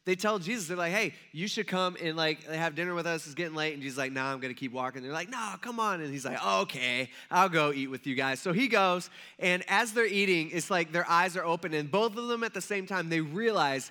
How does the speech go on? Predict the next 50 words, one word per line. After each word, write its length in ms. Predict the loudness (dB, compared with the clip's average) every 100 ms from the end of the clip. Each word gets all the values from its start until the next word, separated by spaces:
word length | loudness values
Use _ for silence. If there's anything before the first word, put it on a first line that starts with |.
| -14
exactly 560 | -12 -6 2 0 2 -4
who 140 | -2
they're 80 | -4
talking 340 | 0 -2 -2 -10
to, 160 | -8
that 160 | -6 -4
they're 160 | -4 2
actually 380 | 0 0 -4
been 160 | -2 -2
hanging 320 | 2 4 6
out 320 | 6 4 2 -6 -20 -20 -2
with 280 | 2 2 2
Jesus, 600 | 4 4 6 2 0 -4 -16 _
talking 360 | 4 4 4 0
about 380 | 4 4 2 -4 _ -8
Jesus. 420 | 0 0 0 -6
And 220 | -6 -4
when 160 | -4 -2
they 380 | 0 0 -2 -6
see 500 | -10 -8 -4 -2 -2
Jesus 400 | -2 -4 -4 -6
or 200 | -6 -2
recognize 640 | -2 -2 -4 -4 -4 -6
Jesus, 440 | -8 -8 -8 -12 -16 -12
Jesus 240 | -10 -8
just, 180 | -10 -6
like, 120 | -6
vanishes. 560 | -6 -6 -8 -12 -20 -20 _
See, 140 | -10
that's 200 | -10 -8
why 120 | -10
I 60 | -10
think 180 | -12 -16
people, 220 | -18 -18
Jesus 300 | -14 -14 -14
just, 160 | -14 -10
like, 120 | -10
messing 260 | -10 -12 -14
with 100 | -14
people, 260 | -16 -18 _ _ -12
you 80 |
know? 180 | -10 -10 -12 -20 -20 -12
And 140 | -12 -10 -8
that, 220 | -8 -8
that's 180 | -10 -4
what 120 | -2
he's 140 | -2 -2
doing. 180 | -4
He 80 | -4
just, 280 | -4 -6